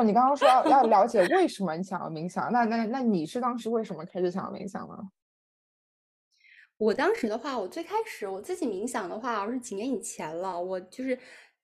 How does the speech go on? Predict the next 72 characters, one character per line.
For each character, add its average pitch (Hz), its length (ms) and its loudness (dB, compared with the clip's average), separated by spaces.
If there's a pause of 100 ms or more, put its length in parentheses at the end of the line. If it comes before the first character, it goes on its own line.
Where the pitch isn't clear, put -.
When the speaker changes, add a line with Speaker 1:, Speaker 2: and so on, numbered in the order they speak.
Speaker 2:
记 370 220 0
得 262 60 4
不 - 180 -8
是 302 100 -8
特 - 160 -6
别 233 160 0
清 - 340 -6
晰 196 300 -6
哈， 190 220 -6
但 339 160 -2
是 339 80 -4
我 254 120 0
当 285 240 -2
时 320 140 -4
好 262 140 -4
像 190 160 -8
就 262 160 -6
是， 254 280 2
是， 233 120 -6
反 220 160 -4
正 220 80 -6
就 285 80 -6
是 311 40 -6
在 285 160 -2
疫 320 160 2
情 254 240 -4
最 277 120 -6
开 320 160 0
始 - 180 -6
的 185 160 -6
时 - 180 -10
候， 175 400 -4 (360)
然 247 120 -6
后 294 160 0
我 220 80 2
就 240 140 -2
突 - 180 -6
然， 285 440 -2 (880)
可 240 120 -2
能 226 140 -2
就 415 100 -4
是 415 80 0
也 277 100 4
是 254 80 0
时 202 300 -4
机 311 220 -4
到 403 300 0
了 180 120 2
吧， - 560 -6
然 220 100 -8
后 233 140 0
就 247 100 -2
是 240 60 -2
说， 240 140 0
哎， 277 120 0
我 381 120 0
每 277 100 0
天 226 220 -4
给 214 120 -2
自 226 160 -6
己 202 360 -4
设 247 260 -2
定 202 320 -4
一， - 300 -10
一 190 120 -6
个， 175 300 -2
就 196 140 -8
是 185 400 -10
一 - 160 -10
个 180 120 -4
时 - 200 -10
间。 165 360 -4